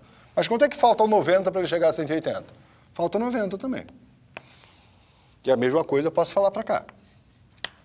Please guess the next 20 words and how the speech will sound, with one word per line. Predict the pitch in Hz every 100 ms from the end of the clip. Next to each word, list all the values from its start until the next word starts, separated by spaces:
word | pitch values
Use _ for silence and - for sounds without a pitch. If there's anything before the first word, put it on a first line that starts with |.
| _ _ _ _ _ _ _ _ _ -
Tá? | 147 -
Então, | 143 143 170 151 - - -
é, | 131 135
se | - - 190
ele | 180
for | - 233 277
um | 277
paralelogramo | 262 247 240 160 147 135
com | - 139 135
um | 208 269 302
ângulo | 277 254
reto, | 214 175 202 208
eu |
já | 196
garanto | 202 170 175 -
que |
ele | 196
é | 185
um | 170
retângulo. | 190 196 101 92